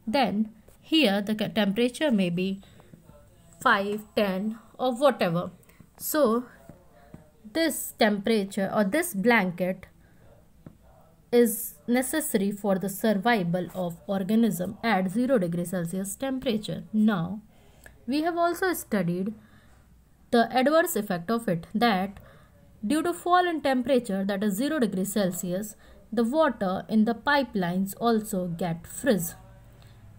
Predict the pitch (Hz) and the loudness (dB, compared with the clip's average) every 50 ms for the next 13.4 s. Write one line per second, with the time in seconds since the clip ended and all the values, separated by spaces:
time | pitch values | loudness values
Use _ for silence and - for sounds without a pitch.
0 | - - - - 240 247 208 190 202 226 240 - - - - - - - - - | -20 -18 -6 -2 0 2 2 2 2 0 0 -2 -6 -20 -20 -20 -20 -20 -20 -20
1 | - - - - 220 233 311 330 320 370 370 330 359 349 - - 370 359 294 208 | -20 -20 -14 -8 -2 -2 -2 0 0 -2 -2 -2 -2 -4 -2 0 0 2 2 2
2 | 202 202 208 247 254 - - - - - - - - - 226 294 302 294 - 294 | 0 2 0 0 -2 -2 -14 -18 -18 -18 -20 -16 -6 0 2 2 2 2 0 -4
3 | 359 349 302 262 240 247 233 240 240 240 240 - 220 220 254 247 220 - - 190 | -2 -2 -2 0 0 -2 -2 -2 -4 -4 -6 -8 -6 0 0 0 0 0 -4 -6
4 | 202 208 - - 226 214 214 214 - 269 285 247 202 170 - 180 180 196 196 - | -6 -6 -4 -4 -2 -2 -2 -4 -4 -4 -2 -2 -2 -2 -2 -2 -2 -2 -4 -10
5 | - - - - - - - - - 220 277 - - 339 277 302 294 247 330 349 | -16 -20 -20 -20 -20 -20 -20 -10 -2 0 0 0 2 0 2 2 2 4 4 4
6 | 370 370 370 370 - - 208 202 208 202 180 170 240 247 269 294 302 - - - | 4 2 -2 -4 -4 -4 -4 -4 -4 -4 -2 0 2 2 2 2 0 -2 -6 -6
7 | 349 330 311 294 - - 190 180 180 190 - - - - - - 277 220 196 196 | -6 -6 -6 -8 -6 -4 -2 -2 -2 -4 -6 -12 -20 -12 0 0 0 2 0 -4
8 | 190 - - 240 254 247 190 170 185 165 170 - - 214 202 190 185 - - 202 | -8 -8 -6 -4 -2 -2 -4 -4 -8 -10 -10 -10 -8 -4 -2 -2 -2 0 0 2
9 | 202 214 240 277 277 226 175 170 180 190 - - - - - - - - - 220 | 4 4 4 4 4 2 2 0 -2 -4 -4 -8 -12 -20 -20 -20 -20 -10 -2 2
10 | 214 214 208 208 214 254 285 311 285 208 190 214 - - - - 190 196 208 202 | 4 4 4 4 2 2 4 4 4 4 2 0 -4 -6 -10 -8 -6 -6 -4 -4
11 | 196 170 180 233 302 311 - - - - 294 277 262 247 - - - 190 175 170 | -4 -2 0 2 0 0 0 -4 -4 0 0 2 0 0 -4 -4 -2 -2 0 2
12 | 180 175 175 180 175 175 170 196 190 185 196 202 220 277 302 311 - - - 320 | 2 2 2 0 0 -2 -2 0 0 2 2 4 4 2 2 0 -4 -10 -6 -4
13 | 311 302 302 294 - 180 170 170 | -4 -2 -4 -4 -4 -4 -4 -4